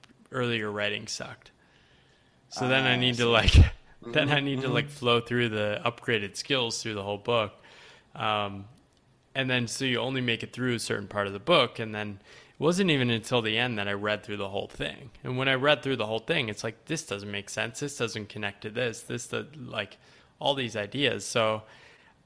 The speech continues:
Speaker 1: yeah, I read through my book probably five or s-, five to seven times in the last month.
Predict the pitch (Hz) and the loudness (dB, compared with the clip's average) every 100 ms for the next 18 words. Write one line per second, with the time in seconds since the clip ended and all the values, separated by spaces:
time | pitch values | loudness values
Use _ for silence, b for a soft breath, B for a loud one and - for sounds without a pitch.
0 | _ _ 151 151 - 147 156 160 123 120 | _ _ 2 4 6 6 8 8 6 2
1 | 135 143 120 110 107 117 113 - 117 110 | 2 4 4 2 2 0 0 -2 0 0
2 | - 107 107 104 107 104 - - 110 107 | 2 4 4 2 -4 -8 -14 -2 -2 -2
3 | 107 - 104 101 101 110 107 101 101 - | -6 -4 -4 -4 -2 0 0 -2 -6 -8
4 | 135 107 101 101 104 104 104 - - 98 | -8 -6 -6 0 2 2 -2 -8 -12 -6
5 | 101 107 107 107 - | -2 -2 -2 -14 -20